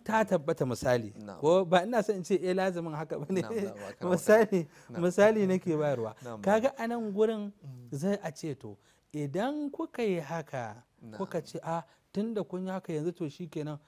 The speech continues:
Speaker 1: wannan ya nuna kun yi imani da fi Allah fiye da ɗaya kenan. Wannan ku mushrikai ne. Jinin ku ya halatta misali." <laughs> Kaga wannan
Speaker 2: Na'am.
Speaker 1: kuskure ne.
Speaker 2: Na'am.
Speaker 1: To yanzu ma al'asafi shadid
Speaker 2: Mm.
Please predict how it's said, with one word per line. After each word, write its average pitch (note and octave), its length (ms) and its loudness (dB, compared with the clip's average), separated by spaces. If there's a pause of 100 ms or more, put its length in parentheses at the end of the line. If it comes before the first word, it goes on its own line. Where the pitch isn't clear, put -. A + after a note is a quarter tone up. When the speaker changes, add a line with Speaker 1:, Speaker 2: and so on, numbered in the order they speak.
(120)
Speaker 1:
wannan F3 220 -2
ya D#3+ 100 0
nuna F3 200 -4
kun E3 240 -2
yi F#3+ 40 4 (140)
imani F#3+ 360 -2
da A#2+ 140 -6 (560)
fi - 140 -6
Allah E3 280 0
fiye C3+ 220 -4
da C#3 80 -4
ɗaya B2+ 240 -6
kenan. A2 260 -8 (200)
Wannan E3+ 360 0
ku G3 160 4
mushrikai C#3+ 500 0
ne. A#2 100 -6 (200)
Jinin A3 300 4
ku G#3 80 0
ya G3 100 4
halatta E3+ 320 -2
misali." C#3 420 -6 (120)
<laughs> - 420 -6
Kaga G3+ 240 4
wannan G#3 240 -2
Speaker 2:
Na'am. D3 100 -6
Speaker 1:
kuskure D#3+ 460 -2
ne. A#2 160 -10 (240)
Speaker 2:
Na'am. A2 160 -14
Speaker 1:
To E3 60 -2
yanzu F#3 240 2
ma A3+ 160 -2
al'asafi G3+ 500 -2
shadid D3+ 380 -4 (100)
Speaker 2:
Mm. B2 220 -18